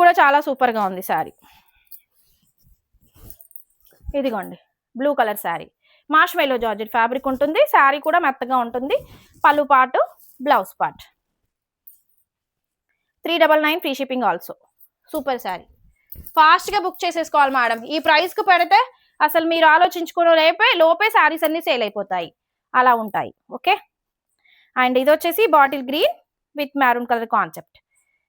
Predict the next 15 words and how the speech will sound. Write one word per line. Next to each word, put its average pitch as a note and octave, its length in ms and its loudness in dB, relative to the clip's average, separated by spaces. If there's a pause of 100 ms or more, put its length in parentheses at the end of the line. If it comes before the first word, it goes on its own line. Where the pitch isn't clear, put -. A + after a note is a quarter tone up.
(160)
ఇది D4 200 -4
కూడా D#4 140 2 (100)
చాలా B3+ 260 2
సూపర్ C4 320 -2
గా A3+ 160 -4
ఉంది F#3+ 220 -12
శారీ. F3 200 -8 (360)
So D4+ 80 2 (160)
ఎవరికి D4 300 -2 (100)
కావాలన్నా C4+ 380 2 (520)
ఫాస్ట్ C4+ 300 2
గా C#4 120 2
వెళ్ళి B3+ 220 -2
బుక్ C#4 200 -8
చేసేసుకోండి. F3 560 -14